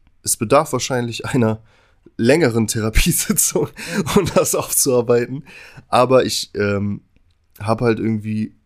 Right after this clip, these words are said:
ich kann jetzt nicht Stopp machen. Ich bin halt gerade in meinem Drive und ich hab halt auch Ziele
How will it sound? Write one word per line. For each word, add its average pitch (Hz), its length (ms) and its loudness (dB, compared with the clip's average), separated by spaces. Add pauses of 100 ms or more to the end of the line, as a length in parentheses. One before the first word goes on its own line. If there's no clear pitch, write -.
ich - 140 -6
kann 123 200 0
jetzt 117 160 -4
nicht 117 180 -4
Stopp 117 220 0
machen. 101 220 -2
Ich - 140 -10
bin 107 100 -2
halt 107 180 -4
gerade 107 280 -2
in 107 140 -4
meinem 104 240 0
Drive 117 440 2 (400)
und 104 120 -6
ich 98 120 -4
hab 110 120 0
halt 110 120 0
auch 98 100 -6
Ziele 135 640 -2